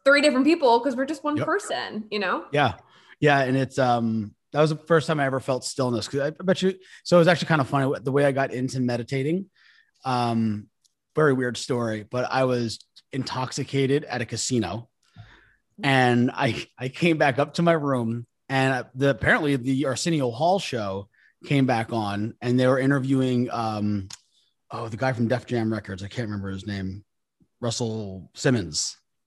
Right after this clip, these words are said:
Speaker 2: And he just released a book on meditation. And I was like, "Okay." So I actually bought the audio, and I was dri-, driving home from, uh, Atlantic City,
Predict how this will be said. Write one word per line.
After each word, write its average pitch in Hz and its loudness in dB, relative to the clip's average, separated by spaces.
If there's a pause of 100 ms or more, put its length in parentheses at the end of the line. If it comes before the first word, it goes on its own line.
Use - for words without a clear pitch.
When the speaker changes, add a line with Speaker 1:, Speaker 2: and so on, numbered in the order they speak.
(800)
Speaker 2:
And 139 2
he 110 -8
just 101 -10
released 131 -4
a 165 -4
book 170 0
on 180 2
meditation. 196 2 (500)
And 143 2
I 147 6
was 147 4
like, 143 4 (180)
"Okay." 175 -2 (140)
So - -2
I 143 4
actually 143 0
bought 156 -2
the 156 -6
audio, 127 -2
and 113 -8
I 117 -4
was 113 -4
dri-, 139 0
driving 139 2
home 135 0
from, 117 -2
uh, 110 -2
Atlantic 120 0
City, 135 0